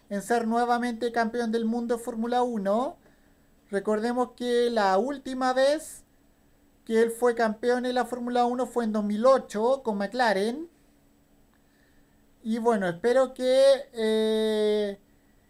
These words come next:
Hamilton vuelva a ser campeón de Fórmula uno este año.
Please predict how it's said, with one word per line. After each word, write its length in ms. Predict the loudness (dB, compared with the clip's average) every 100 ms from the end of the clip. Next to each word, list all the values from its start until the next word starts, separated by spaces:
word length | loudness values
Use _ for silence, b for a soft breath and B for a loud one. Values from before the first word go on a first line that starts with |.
| b
Hamilton 560 | -2 0 -2 -2 -2 0
vuelva 340 | 0 0 0
a 60 | -2
ser 220 | -2 -4
campeón 360 | -4 -2 -2 -2
de 100 | -4
Fórmula 400 | -6 -6 -4 -2
uno 400 | -2 -2 -2 -2
este 280 | -4 -2 0
año. 520 | 0 -2 -6 -8 -12